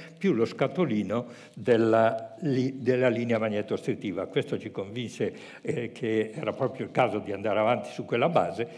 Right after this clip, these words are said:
e noi quindi cominciamo a pensare, eh, come realizzare, che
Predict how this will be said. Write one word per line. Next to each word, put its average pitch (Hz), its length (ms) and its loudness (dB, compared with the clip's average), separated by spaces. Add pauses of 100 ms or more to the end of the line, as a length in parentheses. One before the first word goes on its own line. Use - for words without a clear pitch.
(160)
e 196 120 -2
noi 143 220 0
quindi 143 480 -6
cominciamo 170 640 -4
a 180 100 -6
pensare, 110 960 -4
eh, 143 320 -8 (100)
come 120 460 0
realizzare, 107 720 0
che - 360 -6